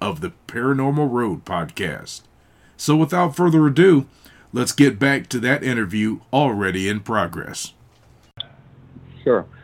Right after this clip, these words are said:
Speaker 2: Um, well, you know, again, at the time I was a director at, uh, Cedar Point, so I didn't really talk or share about these things, uh, with only a, a few trusted people because I couldn't have people question my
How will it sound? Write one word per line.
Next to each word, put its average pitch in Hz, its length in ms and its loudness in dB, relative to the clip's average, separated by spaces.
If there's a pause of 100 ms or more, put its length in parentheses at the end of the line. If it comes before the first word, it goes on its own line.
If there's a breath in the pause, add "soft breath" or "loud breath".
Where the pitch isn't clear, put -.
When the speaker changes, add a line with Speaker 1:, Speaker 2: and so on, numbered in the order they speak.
(580 soft breath)
Speaker 2:
Um, 147 340 0 (460 loud breath)
well, 135 320 -2 (120)
you 135 80 -12
know, 117 120 -4
again, 110 360 -10 (120)
at 110 100 -14
the 117 60 -8
time 120 280 -2
I 104 80 -2
was 101 140 -4
a 101 60 -10
director 95 400 -4
at, - 240 -10
uh, 85 340 -8
Cedar 90 160 -6
Point, 87 340 -4
so 90 80 0
I 92 60 2
didn't 95 240 -2
really 87 340 0 (640 loud breath)
talk 95 320 0
or 80 180 -6
share 90 380 -4 (140)
about 85 320 -6
these 85 240 -10
things, 85 240 -8
uh, - 680 -18
with 95 280 -4
only 98 280 2
a, 85 40 -2 (300)
a 90 100 -4
few 101 240 -4
trusted - 480 -4
people 90 300 -4
because 82 240 -8
I - 60 -8
couldn't - 300 -8 (580 loud breath)
have - 120 -12
people 90 220 -2
question 90 420 -2
my 82 180 -4